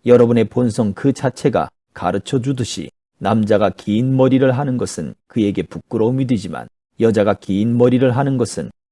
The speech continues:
그녀에게 영광이 되지 않습니까? 이것은 긴 머리가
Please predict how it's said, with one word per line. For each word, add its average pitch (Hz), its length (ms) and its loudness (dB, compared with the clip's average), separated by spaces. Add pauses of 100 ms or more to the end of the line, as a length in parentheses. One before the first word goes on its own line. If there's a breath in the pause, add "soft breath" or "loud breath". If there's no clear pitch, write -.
그녀에게 85 640 -2
영광이 110 520 -2
되지 123 260 0
않습니까? 127 680 -4 (280)
이것은 107 600 -2 (180)
긴 120 340 2
머리가 95 580 0